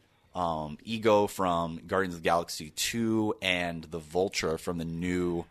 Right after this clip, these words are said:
like, Spider-Man film, I feel like those are, those are the level of villains that I would like to see more of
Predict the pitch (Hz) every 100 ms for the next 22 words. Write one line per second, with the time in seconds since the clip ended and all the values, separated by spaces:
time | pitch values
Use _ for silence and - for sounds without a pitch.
0 | - - _ 87 - - 92 95 101 101
1 | - 117 131 143 - - - 101 110 98
2 | 87 98 95 95 90 87 87 80 76 69
3 | - - - 190 - 113 - _ _ _
4 | 113 123 139 127 117 98 98 95 90 80
5 | 78 87 80 78 82 90 85 80 80 -
6 | 85 - 98 87 82 85 85